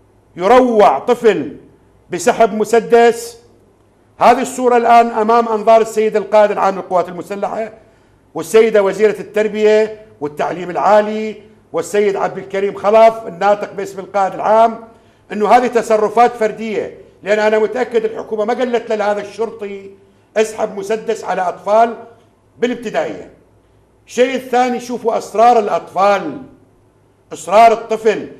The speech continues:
يسحب مسدس وما يرجع. الشيء الثالث المؤلم، الشيء الثالث المؤلم لما هذا الطفل يطلع يصيح: "سلمية، سلمية".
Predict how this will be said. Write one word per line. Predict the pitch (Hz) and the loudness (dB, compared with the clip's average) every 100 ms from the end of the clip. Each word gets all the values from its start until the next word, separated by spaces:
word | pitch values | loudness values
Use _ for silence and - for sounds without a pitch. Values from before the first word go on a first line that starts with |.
| _ _ | _ _
يسحب | 180 - 175 - | -14 -8 -8 -8
مسدس | 156 220 196 202 - | -6 -4 -2 -4 -4
وما | 156 190 | -4 0
يرجع. | 196 - 107 - - _ _ _ _ _ _ - | 0 0 -10 -12 -20 _ _ _ _ _ _ -14
الشيء | 165 - 262 269 | -12 -2 -2 -2
الثالث | 262 254 262 247 233 | -4 0 0 0 -4
المؤلم، | 214 202 254 233 202 151 - - _ _ _ _ _ _ _ _ _ _ _ _ _ | -6 -8 -2 0 0 0 -14 -20 _ _ _ _ _ _ _ _ _ _ _ _ _
الشيء | 160 214 247 262 | -14 0 0 0
الثالث | - 240 254 247 240 | -4 0 2 0 -2
المؤلم | 226 233 247 240 247 233 220 - _ _ _ | -6 -6 -2 0 0 -2 -10 -20 _ _ _
لما | 180 214 214 | -2 -2 0
هذا | 214 202 254 240 | 0 2 0 0
الطفل | 220 - 220 226 208 | -4 -8 -6 -6 -4
يطلع | 220 214 202 | -4 -4 -2
يصيح: | 202 220 226 226 214 - - _ _ | -4 -2 -2 -2 -4 -8 -20 _ _
"سلمية، | - 202 196 208 240 220 | -2 -2 -2 -6 -2 -2
سلمية". | - 190 170 170 156 113 76 | -2 -8 -10 -12 -10 -10 -12